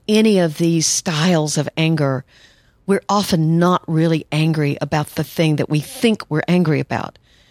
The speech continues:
If you look underneath, sort of at the underbelly of your emotions, you turn them over and say, "If I weren't so angry, what would I be feeling?"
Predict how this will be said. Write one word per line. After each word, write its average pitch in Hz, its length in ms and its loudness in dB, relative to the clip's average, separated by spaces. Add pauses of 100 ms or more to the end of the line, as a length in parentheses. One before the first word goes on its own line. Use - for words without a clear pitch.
(380)
If - 140 -8
you 160 120 0
look 185 320 -2 (220)
underneath, 202 680 0 (540)
sort 180 200 -2
of 180 160 0
at 170 140 -4
the 185 140 -6 (100)
underbelly 151 680 0
of 151 120 -2
your 156 160 2
emotions, 151 680 -2 (720)
you 147 60 -4
turn 202 400 -2
them 226 120 2
over 190 300 0
and 151 160 -6
say, 151 300 -2 (580)
"If - 140 -6
I 180 80 2
weren't 185 320 0
so - 320 -2
angry, 156 560 0 (1040)
what 170 320 -2
would 208 100 2
I 185 140 2
be 165 140 -2
feeling?" 151 500 -4